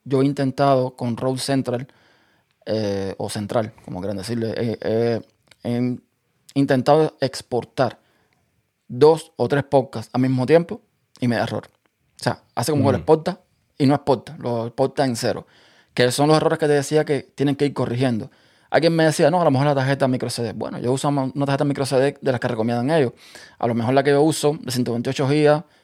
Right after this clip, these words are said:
Speaker 1: es muy grande, tengo que usar una de sesenta y cuatro o de otra marca, no sé. Pero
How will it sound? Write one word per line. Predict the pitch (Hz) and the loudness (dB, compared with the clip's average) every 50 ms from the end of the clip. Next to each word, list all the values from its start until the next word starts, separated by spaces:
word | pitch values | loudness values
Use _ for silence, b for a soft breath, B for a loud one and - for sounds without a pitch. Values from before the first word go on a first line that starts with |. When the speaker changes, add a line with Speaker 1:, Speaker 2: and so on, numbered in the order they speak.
| b b b | b b b
Speaker 1:
es | - 120 | -4 -2
muy | 117 123 131 131 | 0 0 4 4
grande, | 147 151 151 143 123 | 4 4 4 4 2
tengo | 123 123 | 0 0
que | 127 | 0
usar | 123 127 120 | -2 -2 -2
una | 123 127 | -2 -2
de | 127 123 | -2 -4
sesenta | 120 117 113 110 117 | -6 -8 -6 -6 -8
y | - | -2
cuatro | - 160 165 160 156 156 - - | 4 6 6 6 6 2 0 0
o | 127 123 | 0 0
de | 117 | 0
otra | 113 120 120 | 0 -2 -2
marca, | 127 139 156 151 135 - - - 185 - _ _ | 0 2 2 0 0 -2 -8 -12 -12 -16 _ _
no | - 117 107 | -10 -10 -8
sé. | 101 - 120 110 - b b b b b b b b b b b b b b _ _ _ | -6 -6 -6 -6 -6 b b b b b b b b b b b b b b _ _ _
Pero | - 127 127 127 127 123 120 | 4 4 6 6 4 2 -2